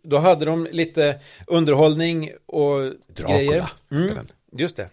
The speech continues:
Speaker 1: Maskinen som drog
Speaker 2: Ja.
Speaker 1: kul-, drog kulorna. Dracula. Mm.
Speaker 2: Ja.
Speaker 1: Eh, bland annat var det Blackadder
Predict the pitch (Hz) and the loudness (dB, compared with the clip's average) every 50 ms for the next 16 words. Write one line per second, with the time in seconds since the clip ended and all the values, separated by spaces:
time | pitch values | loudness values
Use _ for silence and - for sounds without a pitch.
0 | _ _ _ - _ - 69 73 - 131 120 - 135 131 123 113 104 - 120 117 | _ _ _ -20 _ -16 -14 -10 -8 -8 -6 -4 -4 -4 -4 -8 -10 -10 -10 -8
1 | 120 120 113 101 101 - - - - 98 - - - 127 123 123 - - 113 147 | -8 -8 -8 -10 -14 -20 -12 -6 -4 -4 -4 -4 -6 -8 -8 -8 -10 -4 -2 -2
2 | 131 123 104 127 - - 135 127 117 120 139 123 104 107 117 123 120 110 101 104 | -2 -2 -8 -12 -12 -8 -6 -6 -4 -4 -6 -8 -8 -6 -4 -2 -2 -2 -4 -6
3 | 110 117 110 107 110 117 - _ 120 113 127 - - - - 90 127 - - - | -8 -8 -8 -8 -10 -12 -12 _ -14 -14 -14 -16 -10 -4 -2 -2 -2 -4 -10 -20
4 | - - - _ _ _ _ _ _ _ - 147 143 139 139 135 143 160 165 156 | -20 -20 -20 _ _ _ _ _ _ _ 2 6 8 8 8 8 6 4 4 4
5 | 139 123 143 170 185 180 165 165 147 - - - 151 190 214 180 135 139 180 | 0 0 2 0 2 2 2 0 -2 -2 -2 0 0 0 0 0 -2 -4 -4